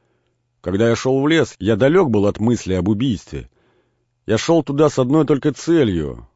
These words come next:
найти Ольгу и продолжать жалить её. Когда я бываю пьян, у меня всегда является потребность жалить. Я встретил её в двухстах шагах от опушки.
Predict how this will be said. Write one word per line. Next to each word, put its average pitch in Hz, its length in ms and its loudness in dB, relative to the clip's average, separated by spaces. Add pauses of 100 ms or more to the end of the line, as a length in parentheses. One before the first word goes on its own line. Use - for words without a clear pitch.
(400)
найти 110 540 -2
Ольгу 101 600 -2 (120)
и 98 80 -6
продолжать 92 640 -2
жалить 87 540 -4
её. 64 300 -10 (960)
Когда 82 300 -2
я 85 80 0
бываю 92 360 2
пьян, 98 480 -2
у 82 60 -10
меня 87 220 -4
всегда 95 340 -4
является 101 640 -2
потребность 87 760 -6 (120)
жалить. 69 840 -8 (800)
Я 156 160 0
встретил 156 420 -2
её 127 140 2
в 92 80 -4
двухстах 117 560 -4
шагах 113 400 -2
от 101 140 -4
опушки. 69 640 -10